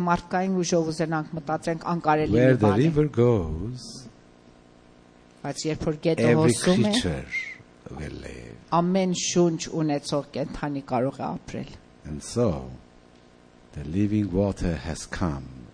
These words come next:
Speaker 1: Ուրեմն
Speaker 2: Մոშթաբա's
Speaker 1: տեսնում ենք, որ
Speaker 2: way.
Speaker 1: կյանք տվող ջուրը
Speaker 2: Amen.
Speaker 1: հոսել է Մոշթաբայի կյանքի համար։
Speaker 2: Praise God.
Speaker 1: Փառք Տիրոջ։
Speaker 2: And, uh, and Moshtaba is not just one rare place, a person.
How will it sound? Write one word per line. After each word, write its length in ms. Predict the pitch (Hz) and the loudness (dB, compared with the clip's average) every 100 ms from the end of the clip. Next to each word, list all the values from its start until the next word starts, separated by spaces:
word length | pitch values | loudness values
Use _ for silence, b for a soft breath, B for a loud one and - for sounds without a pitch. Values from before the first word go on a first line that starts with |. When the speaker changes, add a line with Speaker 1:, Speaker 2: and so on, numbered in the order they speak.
| - - - - | -20 -20 -8 0
Speaker 1:
Ուրեմն 240 | 170 170 | 4 4
Speaker 2:
Մոშթաբա's 320 | 180 165 190 | 2 4 6
Speaker 1:
տեսնում 320 | 98 - 170 82 | 8 6 6 4
ենք, 80 | |
որ 160 | 104 92 | 4 4
Speaker 2:
way. 160 | - - - - - _ _ - | 2 -8 -18 -20 -20 _ _ 4
Speaker 1:
կյանք 340 | 196 185 - - | 4 4 0 -6
տվող 320 | 165 165 160 - | -2 0 0 -2
ջուրը 220 | 175 170 | 0 2
Speaker 2:
Amen. 80 | 170 | 4
Speaker 1:
հոսել 400 | - 135 170 208 | 8 10 10 8
է 80 | 175 - 131 | 4 0 -2
Մոշթաբայի 560 | 170 170 180 160 165 160 - | 0 2 0 2 2 2 0
կյանքի 360 | 151 151 - 139 | -2 -2 -6 -6
համար։ 340 | 151 160 160 - | -6 -8 -8 -4
Speaker 2:
Praise 280 | 139 147 127 | 0 0 2
God. 320 | 139 95 76 - - | 2 2 -2 -2 0
Speaker 1:
Փառք 260 | 156 131 | 0 -2
Տիրոջ։ 420 | 147 131 95 - - - - - - | -2 0 -2 -6 -14 -18 -20 -14 -2
Speaker 2:
And, 340 | 123 143 139 | 0 0 0
uh, 280 | 123 120 127 139 - - - - | -2 -2 -4 -8 -18 -20 -20 -10
and 240 | 160 180 175 | -6 -2 2
Moshtaba 500 | 165 165 156 165 165 | 2 6 8 10 10
is 120 | 143 | 10
not 300 | 160 151 - | 8 8 4
just 540 | 123 120 117 - - - | 4 6 4 -4 -16 -12
one 880 | 95 95 107 110 113 110 107 107 110 - - - - | -4 0 2 2 2 0 -2 -6 -10 -14 -18 -20 -6
rare 1120 | 90 104 113 110 110 110 113 107 104 101 98 98 - - - - - - - - - | 0 4 6 6 6 4 4 4 2 0 -4 -10 -18 -20 -20 -20 -20 -20 -20 -20 -16
place, 520 | - 92 71 - - - | -6 -4 -4 -10 -16 -18
a 40 | |
person. 560 | - - 98 - - | -4 2 2 2 -4